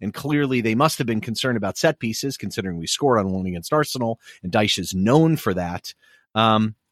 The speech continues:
I think they probably scouted this out, knew it was a chance, and, and they took some risk on this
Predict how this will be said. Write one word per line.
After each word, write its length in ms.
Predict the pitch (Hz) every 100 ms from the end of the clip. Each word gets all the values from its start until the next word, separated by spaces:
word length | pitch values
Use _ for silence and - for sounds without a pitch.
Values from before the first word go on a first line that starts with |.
| -
I 40 |
think 180 | 160 208
they 80 | 214
probably 320 | 208 208 220
scouted 380 | - 208 208 202
this 180 | 190 202
out, 220 | 226 110
knew 160 | 127 151
it 40 |
was 120 | 143
a 60 | 139
chance, 480 | - 185 185 - 117
and, 180 | 113
and 260 | 113 120 120
they 200 | 123 143
took 240 | - 143
some 200 | - 135
risk 300 | 117 117 -
on 160 | 117 107
this 360 | 104 104 -